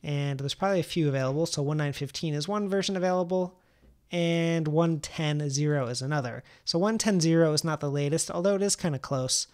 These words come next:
What we can do is actually search for a P P A with Ubuntu. So if I Google P P A Nginx stable, I know this one exists already, we get a Launchpad site, and Launchpad is a place for Ubuntu packages.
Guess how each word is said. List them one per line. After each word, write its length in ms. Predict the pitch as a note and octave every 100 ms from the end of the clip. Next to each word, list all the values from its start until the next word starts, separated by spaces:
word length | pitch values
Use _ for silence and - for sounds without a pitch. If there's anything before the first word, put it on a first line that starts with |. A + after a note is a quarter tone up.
| - - -
What 160 | G#3
we 100 | A3+
can 140 | G#3+ F3+
do 180 | E3 E3+
is 100 | D#3+
actually 280 | D#3 C#3+
search 420 | C#3 - F#3 - -
for 220 | - D3
a 100 | C#3
P 240 | - -
P 340 | - - D3+ C#3+
A 320 | B2 C3+ C3+
with 140 | D3 C3+
Ubuntu. 500 | C3+ G#3+ - B2+ - _ - - - -
So 400 | - F3 E3 -
if 100 | E3
I 140 | G3 F#3
Google 420 | D#3+ E3 E3+ F#3+
P 160 | -
P 220 | F#3 - D3
A 180 | D#3+
Nginx 380 | D#3+ C#3 C#3+ C#3
stable, 460 | - G3 F#3+ G3+ G3
I 120 | D#3
know 160 | D3 C#3
this 140 | C3+
one 120 | C#3 B2+
exists 340 | B2 D3 -
already, 400 | C3 B2 C#3 C#3+ _ _ F3+
we 80 |
get 240 | E3 D#3 -
a 120 | D3+
Launchpad 760 | C#3 C#3+ E3 - - D3 C3 C3
site, 380 | - C#3 F#3 -
and 100 | D#3+
Launchpad 480 | D#3+ - F3+ E3+
is 140 | D#3 C#3
a 80 | C#3
place 260 | - D3+
for 260 | - D#3 D3+
Ubuntu 400 | C#3+ D3 - C#3
packages. 600 | E3+ D#3+ C3+ A2+ A2+